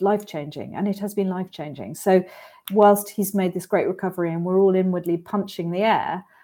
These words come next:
um, the experience has changed us all. And so as a family, we're really s-, sort of going through our own recovery now and, and regrouping. And, and, and what's the greatest relief is that Jacob can be part of that conversation and part of that recovery now.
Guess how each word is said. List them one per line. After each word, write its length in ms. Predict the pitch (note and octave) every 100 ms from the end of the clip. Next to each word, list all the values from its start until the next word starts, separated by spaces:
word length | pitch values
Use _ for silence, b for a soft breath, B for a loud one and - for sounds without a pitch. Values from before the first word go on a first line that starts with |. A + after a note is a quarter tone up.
| b -
um, 520 | G3 F#3 F3+ F3+ E3+ - _ _ _ -
the 120 | A3
experience 500 | B3 - D4+ B3+ D#3+
has 100 | D#3
changed 320 | - D3+ C#3+
us 160 | A#2 -
all. 200 | D#3 C#3+
And 140 | F3
so 120 | E3+ G3
as 100 | F#3
a 60 |
family, 480 | F#3 G3 G3 F#3 E3+
we're 180 | F3 F3+
really 360 | F3+ F#3 F3
s-, 160 | E3+ - _ _
sort 320 | - G3+ F#3+
of 180 | F3+ -
going 260 | F#3+ F3+ E3+
through 160 | F#3
our 180 | E3+ F3
own 140 | F#3+
recovery 580 | F3 E3+ F3+ D#3+ C#3+ D#3
now 400 | D#3+ E3+ D3+ D3+
and, 240 | D#3+ E3 E3 b b b b -
and 180 | F3
regrouping. 680 | F3 F3 F3 F3+ F#3 E3 D#3
And, 180 | D#3+ E3 -
and, 240 | F3 F3 -
and 220 | F3 F3+
what's 220 | F3+ -
the 100 | -
greatest 440 | F3+ F3+ F3+ E3+ -
relief 320 | E3 E3 F3
is 120 | F3
that 140 | -
Jacob 400 | - E3+ E3+ F3
can 120 | - E3+
be 100 | D#3+
part 340 | - F#3 F#3
of 80 | F3+
that 160 | - -
conversation 680 | F#3 F3+ F#3 F3+ F3 -
and 100 | F3
part 260 | E3+ F3+ E3+
of 80 | E3
that 140 | -
recovery 500 | C#3+ - E3+ E3+ D3
now. 220 | D3 D3